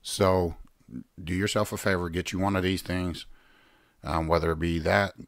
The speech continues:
you know, the Ledger, the Elipal, or the Trezor. I do have a Trezor. Um, I haven't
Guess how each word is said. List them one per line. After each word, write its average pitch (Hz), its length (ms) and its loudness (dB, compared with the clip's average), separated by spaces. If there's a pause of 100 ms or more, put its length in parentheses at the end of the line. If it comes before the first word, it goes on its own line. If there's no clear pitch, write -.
(160)
you 85 80 -4
know, 80 140 -2
the 80 140 -6
Ledger, 87 400 2
the 87 140 -4
Elipal, 82 600 -2
or 85 140 -2
the 80 120 -4
Trezor. 98 420 0 (460)
I 87 140 0
do 92 260 0
have 110 240 2
a 107 60 0
Trezor. 110 460 2 (760)
Um, 82 560 0 (320)
I - 100 -6
haven't 92 460 2